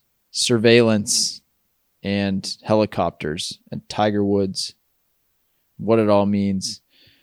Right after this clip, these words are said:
You're already shaking your head, which means I'm not sure you have that much to say about Tiger Woods going to Southern Hills, or maybe it means you've got some spicy takes you wanna unleash about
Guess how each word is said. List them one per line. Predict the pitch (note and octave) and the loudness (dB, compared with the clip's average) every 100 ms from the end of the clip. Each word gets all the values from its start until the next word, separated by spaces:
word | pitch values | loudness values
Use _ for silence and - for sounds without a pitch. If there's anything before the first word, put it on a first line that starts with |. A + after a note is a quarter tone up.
| _ _ _ | _ _ _
You're | A#2 C3 | 4 8
already | D#3 C#3+ | 8 8
shaking | - C3+ B2 A#2+ | 8 8 8 4
your | A2+ | 6
head, | B2+ A2+ | 8 8
which | A#2 - | 4 2
means | C3+ B2 | 2 4
I'm | A2+ A2+ | 4 6
not | F#3+ - | 6 6
sure | - E3+ | 8 10
you | C#3 | 10
have | A#2 | 10
that | A#2+ A2 | 6 6
much | A2+ G#2+ - | 4 -2 -2
to | |
say | - A#2 A2 | 2 4 4
about | G2+ F2+ | 4 2
Tiger | - G#2 G#2 G#2 | 2 2 2 2
Woods | G#2 F#2+ | 2 2
going | A2 G#2+ | 2 2
to | G#2 | 2
Southern | - A2+ G#2+ | 4 4 4
Hills, | G#2 A#2 G#2+ G2+ - | 2 4 4 2 -2
or | G2+ G2+ | 0 2
maybe | G#2+ E3 G3 D3 | 6 6 6 4
it | F#2 | 4
means | F#2 G2+ G2 G2 - | 0 0 0 -2 -4
you've | G2 | 0
got | G#2+ F#2+ - - | 0 0 -2 -8
some | F#2 | -6
spicy | - - A2 G#2+ - | -6 -2 -2 -2 -6
takes | - A2+ - | -4 -4 -4
you | F2+ | -4
wanna | F#2 D2+ | -4 -2
unleash | F#2+ G2 F#2 | -2 -2 -4
about | - E2+ E2 | -4 -4 -4